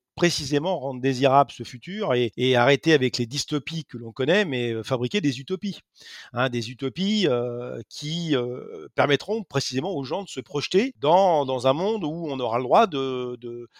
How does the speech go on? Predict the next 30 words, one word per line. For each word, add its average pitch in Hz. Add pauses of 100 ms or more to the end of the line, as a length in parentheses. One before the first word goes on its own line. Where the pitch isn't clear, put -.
(120)
d'émettre 139
deux 147
tonnes, 180
euh, 120
de 120
carbone 147
par, 127
par 120
an 180
et 147
par -
personne. 139 (420)
Ce -
qui 127
est -
quand 156
même, 135
euh, 123 (580)
fondamentalement 139
une 139
autre 156
vie, 190 (360)
euh, 135
que 151
celle 156
que -
l'on 131
connaît, 143
euh, 127 (500)
aujourd'hui. 135